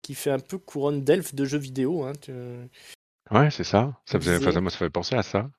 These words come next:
Speaker 2: Un
Speaker 1: Ouais.
Speaker 2: truc de World of Warcraft, là, très, très cartoonesque.
Speaker 1: Mm. Bah, on sait que Xavier Woods, de toute façon, c'est un grand fan de jeux vidéo. Il a une émission, euh,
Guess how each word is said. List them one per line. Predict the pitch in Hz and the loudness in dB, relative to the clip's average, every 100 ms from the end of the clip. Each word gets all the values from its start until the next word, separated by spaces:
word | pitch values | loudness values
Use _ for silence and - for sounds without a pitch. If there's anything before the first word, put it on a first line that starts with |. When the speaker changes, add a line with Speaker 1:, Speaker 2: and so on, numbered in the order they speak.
| _ | _
Speaker 2:
Un | - 202 | -4 -2
Speaker 1:
Ouais. | |
Speaker 2:
truc | 131 120 | 0 0
de | 101 98 95 | 2 4 6
World | 98 95 | 6 6
of | 95 - | 4 4
Warcraft, | 90 - 110 - | 2 6 4 4
là, | 101 | 2
très, | - 107 104 101 95 | 4 6 6 6 4
très | 98 110 | 2 2
cartoonesque. | - 107 - 101 110 - - - _ _ - | 4 2 2 -2 -2 -4 -12 -16 _ _ -6
Speaker 1:
Mm. | 151 147 175 _ _ _ _ - | -4 -4 -6 _ _ _ _ 4
Bah, | 131 131 | 6 6
on | 143 | 4
sait | - 170 | 4 4
que | 156 | 2
Xavier | 139 139 131 | 4 4 4
Woods, | 139 151 131 | 0 -2 -4
de | |
toute | - - | -10 -8
façon, | 127 147 | -8 -6
c'est | - | -8
un | 117 | -10
grand | 117 120 | -12 -12
fan | - 123 | -10 -8
de | 117 | -8
jeux | 117 | -8
vidéo. | 120 123 151 | -6 0 2
Il | 143 | 2
a | 123 | 0
une | 120 | -6
émission, | 120 117 - 131 123 | -8 -6 -6 -8 -12
euh, | 120 | -14